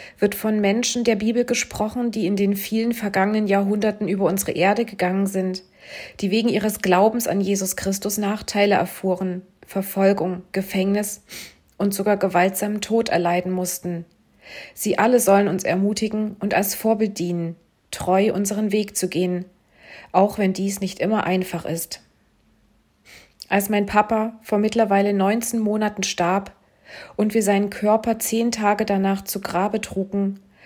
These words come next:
wusste ich so sicher, dass es eben nur sein Körper ist, den wir der Erde zurückgeben. Er selbst ist da angekommen, woran er sein Leben lang fest geglaubt und festgehalten hat.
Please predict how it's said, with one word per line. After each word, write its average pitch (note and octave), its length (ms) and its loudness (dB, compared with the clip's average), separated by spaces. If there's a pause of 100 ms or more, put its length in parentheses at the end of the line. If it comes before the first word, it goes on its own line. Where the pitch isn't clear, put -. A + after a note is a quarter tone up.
(220)
wusste G#3+ 300 2
ich - 220 0
so A#3 260 4
sicher, F3+ 520 -2 (280)
dass G3 180 0
es G3 140 -4
eben F#3+ 320 0
nur F#3 160 0
sein F3 240 -4
Körper A3 360 0
ist, - 300 -8 (800)
den F#3+ 240 4
wir F#3 80 2
der F3+ 160 2
Erde F3+ 280 2
zurückgeben. E3+ 720 -4 (1000)
Er A3+ 240 4
selbst F3 460 0
ist - 220 -8
da G3 180 2
angekommen, F#3+ 760 0 (160)
woran G3+ 360 2
er F#3 100 2
sein F#3+ 240 2
Leben G#3 320 2
lang G3+ 280 -2
fest - 440 -4
geglaubt F#3 640 0 (640)
und G3+ 160 0
festgehalten E3+ 840 -4
hat. D#3+ 240 -8